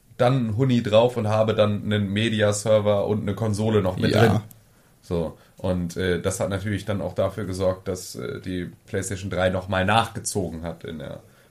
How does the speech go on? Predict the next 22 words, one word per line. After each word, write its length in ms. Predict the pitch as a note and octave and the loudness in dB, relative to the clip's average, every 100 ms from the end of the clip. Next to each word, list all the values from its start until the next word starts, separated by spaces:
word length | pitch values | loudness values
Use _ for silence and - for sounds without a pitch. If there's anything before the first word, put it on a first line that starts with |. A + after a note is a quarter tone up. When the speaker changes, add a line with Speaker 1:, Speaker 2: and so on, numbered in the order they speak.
| - | -12
Speaker 1:
in 120 | E2 | -10
der 260 | D#2+ C#2 - - _ - | -8 -10 -12 -20 _ -12
danach 240 | D2 D#2 | -10 -10
folgenden 400 | - F2+ E2 C#2+ | -10 -8 -8 -10
Zeit. 200 | - E2+ - - | -14 -16 -18 -4
Aber 180 | - C#3+ | 2 2
ich 80 | C#3+ | 2
find's 160 | D3+ | -2
auf 100 | C#3 | -2
jeden 120 | C#3 B2+ | -2 0
Fall, 100 | A#2+ | -2
ich 80 | |
find's 180 | G#2+ C#3+ | -2 -2
halt 140 | A2+ G#2+ | -2 -2
krass. 300 | A2 F2+ A#2 | -4 -2 0
Auf 160 | A2+ | 0
dem 80 | - | 0
Computer 880 | A2 G2+ - _ - F#3+ G3 F3 E3+ | -4 -4 -10 _ 0 0 4 4 4
ist 280 | D#3 D3 - | -4 -6 -2
Titanfall 460 | C#3+ C#3 C#3 C3 | 0 0 2 2
krass 460 | B2 - D3 C#3+ - | 2 -4 -2 -2 -2
gefloppt, 480 | D3+ - D3+ G#2+ | -6 -4 -4 -4